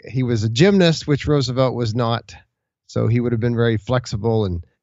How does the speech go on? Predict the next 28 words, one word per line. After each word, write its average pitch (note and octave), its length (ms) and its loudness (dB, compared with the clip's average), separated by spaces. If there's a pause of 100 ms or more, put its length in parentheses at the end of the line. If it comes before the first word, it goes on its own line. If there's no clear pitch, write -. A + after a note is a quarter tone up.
(140)
could B2+ 120 0
have B2 80 2
moved D3 240 4
around D3 360 2
quickly, D3+ 360 0
probably C#3 280 0
a - 20 0
little C3+ 120 2
bit B2 200 -6
quicker C#3 340 0
on C3 80 0
his B2 180 -4
feet C3 240 -2
than A#2+ 120 -8
Roosevelt. A#2 640 -2 (640)
And F3+ 240 4
like F3 260 2
Roosevelt, E3 540 2
he D3 100 0
was C3 200 -2
a B2+ 60 -4
boxer. F3 540 -2 (720)
Uh, B2+ 300 0
he C#3 180 -2
has C#3+ 220 -2
a D3 60 -6
bad D#3+ 340 2
knee, E3+ 500 2